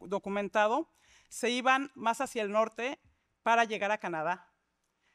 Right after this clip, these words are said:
Y, eh, había un camino en donde, bueno, por las políticas migratorias de Canadá, entonces la, la gente llegaba caminando y pedía el asilo político. Eh, eh, Canadá tiene una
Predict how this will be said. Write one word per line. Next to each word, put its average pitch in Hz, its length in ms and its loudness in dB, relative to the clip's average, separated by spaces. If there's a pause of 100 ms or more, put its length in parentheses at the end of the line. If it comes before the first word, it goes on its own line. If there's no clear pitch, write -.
Y, 262 420 -4
eh, 196 600 -2 (340)
había 226 880 4 (320)
un 254 200 -4
camino 240 380 0
en 247 100 -6
donde, 240 440 -2 (200)
bueno, 220 260 -2
por 202 100 -4
las 202 140 0
políticas 247 480 -4
migratorias 214 580 -2
de 208 120 -8
Canadá, 180 520 -2 (260)
entonces 226 260 -10
la, 208 220 0
la 202 120 -2
gente 240 300 -6
llegaba 214 580 0 (220)
caminando 233 960 0
y 254 160 -6
pedía 240 300 -2
el 240 80 2
asilo 233 360 -2
político. 208 540 -8 (640)
Eh, 202 320 -2
eh, 208 320 2
Canadá 226 380 4
tiene 277 240 -2
una 254 400 0